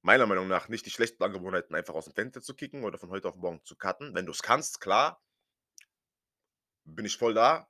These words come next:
bin ich voll dafür, <clears throat> wenn du's kannst.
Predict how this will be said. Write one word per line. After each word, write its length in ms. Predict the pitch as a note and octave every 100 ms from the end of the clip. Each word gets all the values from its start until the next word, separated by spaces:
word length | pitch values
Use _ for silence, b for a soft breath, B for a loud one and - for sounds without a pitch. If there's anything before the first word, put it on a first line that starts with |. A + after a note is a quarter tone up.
| -
bin 160 | F2+
ich 100 | G2
voll 160 | - A#2+
dafür, 480 | G#2+ - C#3 E3+ - b b b _ -
<clears throat> 1160 | - D#3 - _ _ _ _ _ _ _ - _
wenn 220 | F#2 G2+
du's 160 | G2 -
kannst. 400 | A#2 D#3+ -